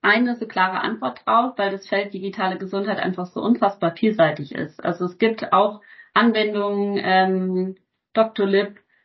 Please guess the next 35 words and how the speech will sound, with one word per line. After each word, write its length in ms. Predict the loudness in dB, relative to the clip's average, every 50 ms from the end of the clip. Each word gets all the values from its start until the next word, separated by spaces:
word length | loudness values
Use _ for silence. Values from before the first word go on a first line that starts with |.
| _ _ 4
irgendwie 760 | 4 4 4 2 0 -2 0 2 4 4 4 4 2 -2 -6 _ _
ver-, 260 | _ -2 -2 0 2
wirklich 240 | 0 0 0 -2 -2
Verwaltungsanwendungen, 1160 | -2 0 2 4 2 2 2 2 0 0 0 -2 -4 -2 -2 -2 -2 -2 -4 -4 -6 -6 -6
die 140 | -6 -4 -4
einfach 280 | -2 -2 -4 -6 -8 -14
zum 140 | -10 -6 -2
Beispiel 300 | -2 -2 -2 -4 -6 -8
die 80 | -8
Prozesse 580 | -8 -6 -8 -8 -2 -2 -2 -2 0 -4 -6 -2
rund 260 | 0 -2 -2 0 2
um 260 | 4 4 4 4 2 0 -8 -16 -20 -4 _
einen 200 | 2 2 4 4
Arztbesuch 680 | 2 2 0 -2 -6 _ -8 -6 0 4 4 4 4 2
schon 180 | -2 0 2
leichter 320 | 4 4 4 2 0 -2 -2
machen 280 | -2 0 0 -2 -4
können, 340 | -2 0 2 4 4 4 4
dass 200 | 2 0 -2 0
man 100 | 0 0
irgendwie 360 | 0 0 -2 -2 -2 -2 2
online 480 | 4 6 6 8 6 6 4 2 -2 -4 -12 -20 -20 _ _
Arzttermine 580 | 0 0 0 -2 -4 -4 -4 -2 -2 -2 -4
buchen 320 | -4 -4 -6 -4 -2 -2 -2
kann 400 | 0 2 2 2 2 0 -4 -6 -12 -20 _ _
und 120 | -2 -2 -2
nicht 160 | -2 0 0
mehr 140 | 0 0 2
ewig 260 | 2 0 0 0 0
in 80 | 2
der 140 | 2 2 4
Warteschleife 640 | 4 2 2 0 -4 -6 -2 2 4 4 4 2 -2
am 120 | -4 -4
Telefon 400 | -2 0 0 0 0 0 -2 -2
hängt. 340 | 0 0 0 0 0 -2 -4